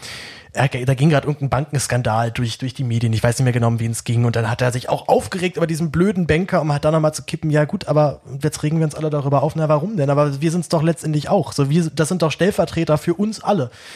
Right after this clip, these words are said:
die jetzt halt dann einmal schön durch die Medien gejagt werden, damit wir uns ein bisschen cool fühlen können, obwohl wir genau wissen, naja, wir haben auch schon mal das und das falsch gemacht, wir haben vielleicht da auch schon mal Steuern unterzogen, was auch immer. Ähm,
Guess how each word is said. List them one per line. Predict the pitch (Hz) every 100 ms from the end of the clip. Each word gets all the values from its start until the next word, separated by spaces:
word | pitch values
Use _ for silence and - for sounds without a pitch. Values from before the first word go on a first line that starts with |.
| -
die | 139
jetzt | 151 160
halt | 160
dann | 156
einmal | 139 170 185 175
schön | 165 170 175 180 135
durch | 156
die | 156
Medien | 165 202 190
gejagt | 180 170 -
werden, | 180 170
damit | 151 131
wir | 160
uns | 175
ein | 170
bisschen | 143 143 190
cool |
fühlen | 202 190 180
können, | 175 185
obwohl | 156 143
wir | 143
genau | 143 143 151
wissen, | 156 -
naja, | 127 135 127
wir |
haben | 127 127
auch | 180
schon | 185
mal | 127
das | 113 -
und | 120
das | 113
falsch | - 123 -
gemacht, | 127 117 -
wir |
haben | 117
vielleicht | 127 -
da | 131
auch | 147
schon | 156
mal | 123
Steuern | - 127 120
unterzogen, | 120 - 123 127
was | 117
auch | 117 -
immer. | 156 127 - - - - - -
Ähm, | - 127 139